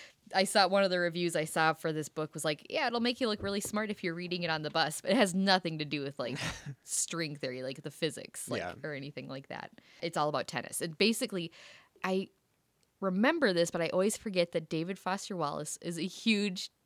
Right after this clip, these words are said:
Speaker 1: or was a huge tennis fan
Speaker 2: Yeah.
Speaker 1: and tennis player. And I just think that's such an interesting combination. He used to write these really fantastic articles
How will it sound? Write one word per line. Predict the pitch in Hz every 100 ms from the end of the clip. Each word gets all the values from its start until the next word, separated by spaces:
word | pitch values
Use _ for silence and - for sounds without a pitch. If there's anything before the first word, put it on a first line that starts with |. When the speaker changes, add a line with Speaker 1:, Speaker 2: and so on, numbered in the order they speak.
| -
Speaker 1:
or | 175 175
was | 196 190
a |
huge | 185 190 175 -
tennis | - 185 185
fan | - 135 98 143 - - -
Speaker 2:
Yeah. | 92
Speaker 1:
and | 170 165
tennis | 180 160 -
player. | 180 156 - 143 _ - _ -
And | 151 147 -
I | 160
just | 160
think | 170 156
that's | -
such | 156 -
an | 156
interesting | 147 - - - 143 143 143 -
combination. | 180 156 147 147 - 139
He | 143
used | 139 -
to | 147
write | 143 151
these | 151
really | 185 240
fantastic | 233 233 214 185 - 208 - _ _ -
articles | 160 156 - 175 175 -